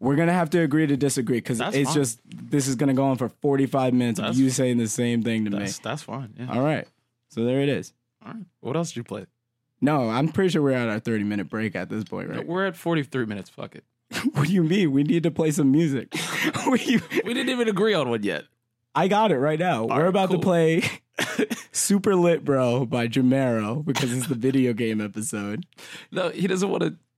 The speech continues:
Speaker 2: come back on the show unless he, uh, has something to release.
Speaker 1: I know, but I have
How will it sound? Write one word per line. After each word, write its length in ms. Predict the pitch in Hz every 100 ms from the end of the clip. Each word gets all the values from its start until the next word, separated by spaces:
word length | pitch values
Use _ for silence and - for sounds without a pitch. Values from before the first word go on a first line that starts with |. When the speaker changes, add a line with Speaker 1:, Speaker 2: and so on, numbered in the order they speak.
| _
Speaker 2:
come 100 | 185
back 200 | 160 160
on 100 | 160
the 60 | 147
show 240 | - 156
unless 260 | 139 131 -
he, 160 | 135
uh, 280 | 123 120 117 - _ _
has 320 | 123 127 117
something 300 | - 143 113
to 60 | 117
release. 300 | 110 120 117
Speaker 1:
I 100 | 135
know, 300 | 156 196 123
but 180 | 101 104
I 160 | 92 117
have 560 | 127 120 110 107 117